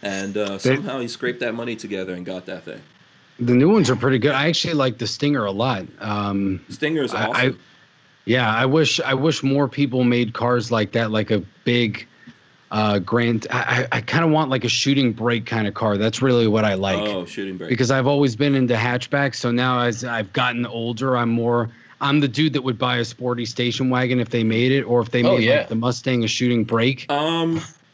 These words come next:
Speaker 2: I
Speaker 1: so
Speaker 2: think it would be
Speaker 1: Audi,
Speaker 2: awesome.
Speaker 1: Audi has the A six Avant.
Speaker 2: Yeah.
Speaker 1: Those are
Speaker 2: Yep.
Speaker 1: out, but you're, you're gonna be really tough to get 'em. Like, all, all the ones that I've seen are already spoken for.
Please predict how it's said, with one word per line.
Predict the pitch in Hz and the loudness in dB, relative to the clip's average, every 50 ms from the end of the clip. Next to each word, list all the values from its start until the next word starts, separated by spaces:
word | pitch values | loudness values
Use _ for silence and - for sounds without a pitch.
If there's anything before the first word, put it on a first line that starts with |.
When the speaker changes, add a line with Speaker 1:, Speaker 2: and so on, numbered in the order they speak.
| - | -2
Speaker 2:
I | 131 127 | 0 2
Speaker 1:
so | 135 147 | 2 2
Speaker 2:
think | 135 120 | 2 2
it | 127 | 2
would | 123 107 | 2 2
be | - | 2
Speaker 1:
Audi, | 113 113 113 117 113 107 - | 0 2 2 2 2 2 0
Speaker 2:
awesome. | - 101 95 - | -2 -4 -4 -4
Speaker 1:
Audi | 139 151 160 170 175 170 165 | -2 -2 0 0 0 0 0
has | - 165 156 147 | -2 -2 -4 -4
the | 143 135 - - | -4 -4 -2 -2
A | 135 139 | -2 -2
six | 139 - 147 139 139 - | -2 -4 -4 -6 -4 -6
Avant. | 135 113 123 127 120 107 - - - - _ _ _ _ _ _ _ _ _ _ _ | -8 -6 -6 -6 -8 -8 -10 -12 -20 -20 _ _ _ _ _ _ _ _ _ _ _
Speaker 2:
Yeah. | 117 123 139 135 117 101 - - _ _ _ _ _ | 0 0 2 2 0 -4 -8 -12 _ _ _ _ _
Speaker 1:
Those | - 117 131 131 | -4 -4 -4 -2
are | 139 131 | -4 -4
Speaker 2:
Yep. | - - | -2 0
Speaker 1:
out, | 123 127 123 120 - - - - | -2 -2 -2 -4 -14 -20 -10 -4
but | 117 113 110 - 110 110 | -4 -4 -4 -6 -12 -10
you're, | 113 123 123 120 113 - - - | -2 0 0 0 0 -2 -6 -12
you're | - 101 - - 117 | -14 -12 -12 -8 -6
gonna | 135 151 156 | -4 -4 -4
be | 147 147 127 117 | -2 -2 -4 -4
really | 113 123 143 147 151 139 | -4 -4 -4 -2 -4 -4
tough | 143 - 135 120 - - | -4 -6 -8 -8 -8 -12
to | 110 | -8
get | 107 117 113 110 | -4 -4 -2 -2
'em. | 101 92 95 92 - | -4 -6 -8 -10 -12
Like, | 92 92 92 87 - - _ _ | -10 -10 -10 -10 -12 -16 _ _
all, | - 113 123 131 113 - - _ _ _ _ _ _ _ | -6 -6 -4 -4 -6 -8 -10 _ _ _ _ _ _ _
all | - 117 139 143 | -6 -6 -4 -4
the | 151 151 | -4 -4
ones | 147 147 139 139 135 120 | -2 -2 -2 -2 -2 -2
that | 127 120 | -2 -2
I've | 117 113 113 - - | -2 -2 -4 -4 -8
seen | - - - - 135 117 123 139 147 156 156 - | -12 -12 -8 -6 -6 -6 -4 -6 -6 -8 -8 -6
are | 107 | -4
already | 107 104 104 104 107 107 107 | -2 -2 0 0 0 0 -2
spoken | 107 - - 113 110 110 110 107 92 | -6 -8 -6 -6 -6 -4 -6 -8 -12
for. | 92 - 85 78 62 | -10 -12 -14 -14 -14